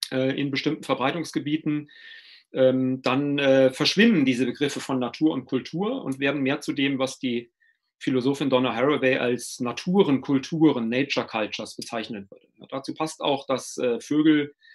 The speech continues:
jetzt nicht nur Singvögel, auch andere kulturelle Kompetenzen aufweisen. Es gibt Krähen, übrigens auch Kuckucke, die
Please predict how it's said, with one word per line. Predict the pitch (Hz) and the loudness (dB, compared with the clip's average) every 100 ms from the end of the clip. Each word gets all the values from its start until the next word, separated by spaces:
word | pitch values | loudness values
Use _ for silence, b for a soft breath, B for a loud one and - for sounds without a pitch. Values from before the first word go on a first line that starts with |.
| b b b - | b b b -8
jetzt | 120 | 0
nicht | 160 | 2
nur | 156 | 2
Singvögel, | 135 175 175 160 151 147 | 2 0 2 2 4 0
auch | 120 - | -2 -2
andere | 135 185 175 | -2 0 -2
kulturelle | 175 165 165 160 156 | -2 -2 0 0 0
Kompetenzen | 156 143 151 147 156 151 | -4 -8 -6 -6 -6 -6
aufweisen. | 143 143 156 147 139 - | -6 -6 -6 -4 -4 -6
Es | - | -10
gibt | - - | -12 -10
Krähen, | 120 117 151 165 | -4 -2 -2 -2
übrigens | 135 - 127 - | -6 -4 -4 -6
auch | - | -8
Kuckucke, | 170 165 165 156 143 | -8 -6 -2 0 0
die | 131 123 | -2 -4